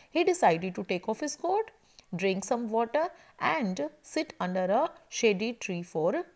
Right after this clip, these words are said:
rest. Thus, the wind failed in making the traveler take off his coat, but the sun succeeded. Okay, now what is the moral of the story?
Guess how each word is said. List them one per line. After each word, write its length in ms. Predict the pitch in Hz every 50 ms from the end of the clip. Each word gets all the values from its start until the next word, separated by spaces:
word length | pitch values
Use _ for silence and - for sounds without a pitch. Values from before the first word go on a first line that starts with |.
| _ - 190
rest. 380 | 190 180 - - - - - - _ _ _ _ _
Thus, 380 | 165 156 202 262 339 339 - - - - - _ _ -
the 200 | 170 185 175 165 151 165
wind 280 | 208 294 359 392 392 381
failed 460 | - - 208 185 180 180 185 202 185 - -
in 260 | 196 196 185 175 175
making 380 | 180 226 269 - - 359 349 339
the 120 | 320 311
traveler 520 | 311 - 220 190 175 175 170 175 175 180 180
take 340 | 180 - 180 160 156 - -
off 180 | 165 156 -
his 220 | 165 151 147 185 262 339 381 - - _ _ _ _
coat, 440 | - 285 269 220 180 226 269 - - - - - - - _
but 240 | 190 202 208 208 -
the 140 | 233 233 226
sun 520 | 226 - - 151 143 151 170 220 311 403 - - _ _
succeeded. 960 | - - - - 214 202 - - - - - 180 160 147 - 143 143 139 - - - _ _ _ _ _ _ -
Okay, 300 | 277 277 - 226 - - - - - - _ _
now 480 | 180 180 180 160 156 160 190 277 339 - - - _ _
what 220 | 165 170 156 - -
is 180 | 196 233 247
the 100 | 285 262
moral 340 | 247 247 226 220 226 226 226
of 120 | 214 214
the 100 | - 262
story? 440 | 254 - - 226 226 240 285 339 403